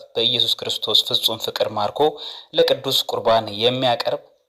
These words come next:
የጎዳና ልጆችን እየሰበሰበ፣ እያስተማረ፣ እየመከረ፣ ልብስ እያዘጋጀ፣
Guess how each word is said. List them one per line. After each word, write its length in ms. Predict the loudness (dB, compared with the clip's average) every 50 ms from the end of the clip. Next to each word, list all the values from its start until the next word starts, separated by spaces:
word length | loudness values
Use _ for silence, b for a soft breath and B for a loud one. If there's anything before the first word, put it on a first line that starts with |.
| -4
የጎዳና 400 | -2 2 2 4 4 4 4 4 2 0
ልጆችን 480 | 0 -4 -8 -10 -8 -6 -6 -6 -4 -2
እየሰበሰበ፣ 640 | -2 -2 -2 0 -2 -2 -2 -2 -2 0 0 0 2 0 0 0
እያስተማረ፣ 720 | 0 2 4 4 4 2 0 0 -2 0 0 2 2 2 2 2 0 -2 -4 -6
እየመከረ፣ 580 | -4 0 2 2 2 2 0 0 0 2 4 4 2 B B B B B B B B B
ልብስ 260 | 2 4 4 6 6 4
እያዘጋጀ፣ 680 | 2 2 2 2 2 2 2 2 4 2 2 2 0